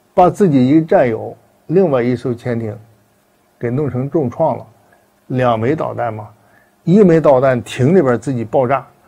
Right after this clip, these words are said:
另外一枚导弹射出去了，射出去射到对过的码头上撞过来以后，把自己潜艇、另外一艘潜艇给弄伤了，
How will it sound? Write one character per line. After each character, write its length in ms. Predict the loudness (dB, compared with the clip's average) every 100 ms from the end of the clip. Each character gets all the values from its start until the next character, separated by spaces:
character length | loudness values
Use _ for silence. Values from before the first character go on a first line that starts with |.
| _ _ _
另 140 | 2 4
外 120 | 4
一 60 | 4
枚 140 | 0
导 160 | -2 -2
弹 140 | -2
射 260 | 0 4 4
出 120 | 2
去 140 | -4
了， 140 | -6 -8
射 260 | -4 0 0
出 120 | 0
去 120 | -4
射 240 | -4 -4
到 120 | -4 -2
对 200 | 0 0
过 140 | -2
的 80 | -4
码 160 | -4
头 160 | -4 -4
上 180 | -6 -6
撞 240 | -6 -6
过 80 | -6
来 80 | -6
以 60 | -4
后， 120 | -4
把 160 | -4
自 120 | -6 -6
己 60 |
潜 240 | -8 -10 -12
艇、 140 | -14 -18 _ _
另 120 | -4
外 80 | -2
一 60 | -4
艘 100 | -6
潜 180 | -8
艇 140 | -8 -8
给 80 | -6
弄 180 | -6
伤 260 | -6 -6
了， 80 | -6